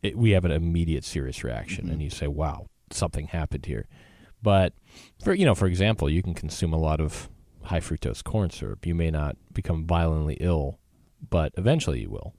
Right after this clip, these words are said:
Speaker 1: because your body just can't handle it after a while. And, uh, it's that way, too, with a lot of, uh, I think, diseases. Like,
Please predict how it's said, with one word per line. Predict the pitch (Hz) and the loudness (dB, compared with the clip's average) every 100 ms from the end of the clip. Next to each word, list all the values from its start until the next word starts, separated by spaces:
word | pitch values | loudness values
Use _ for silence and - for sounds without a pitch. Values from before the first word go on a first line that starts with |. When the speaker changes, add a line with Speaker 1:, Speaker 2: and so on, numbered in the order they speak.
| - _ - | -20 _ -8
Speaker 1:
because | - 92 87 | -2 0 2
your | 82 | 0
body | 80 78 76 | 0 0 0
just | 78 - | -6 -8
can't | - 76 85 | -4 -4 0
handle | 95 120 64 | 0 0 -2
it | |
after | 62 64 - | -4 -4 -2
a | |
while. | 69 65 62 - - - - - - - | -2 -2 -4 -8 -16 -20 -20 -20 -20 -8
And, | - 78 78 78 | 0 2 4 4
uh, | 80 78 76 73 | 4 4 4 2
it's | - 110 | 0 2
that | 143 127 | 4 6
way, | 113 | 4
too, | - 113 | 6 4
with | 82 90 | 4 2
a | |
lot | 85 85 | 2 4
of, | 78 73 | 2 0
uh, | 69 - 78 | -2 -2 -4
I | - | -2
think, | 95 82 | -2 -2
diseases. | 71 76 78 76 50 - - | -4 -2 -4 -4 -8 -10 -6
Like, | 73 76 | -6 -6